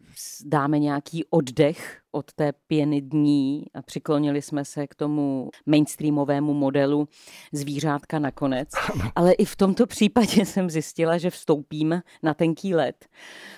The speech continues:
Speaker 1: protože mě zaujalo, že na několik dní se na titulních stránkách, eh, usadila zpráva o tom, že zemřela první kočka a že první dáma republiky kvůli smrti jejich micky zrušila pracovní program.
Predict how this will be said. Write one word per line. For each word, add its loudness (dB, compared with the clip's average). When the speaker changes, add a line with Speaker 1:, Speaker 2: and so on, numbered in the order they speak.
Speaker 1:
protože 2
mě 4
zaujalo, 2
že 2
na 6
několik 2
dní 2
se -4
na -2
titulních -4
stránkách, -4
eh, -2
usadila -4
zpráva -4
o -6
tom, -2
že -2
zemřela -2
první -2
kočka -6
a -4
že 0
první 0
dáma 0
republiky -4
kvůli -6
smrti -8
jejich -2
micky -2
zrušila 0
pracovní -4
program. -4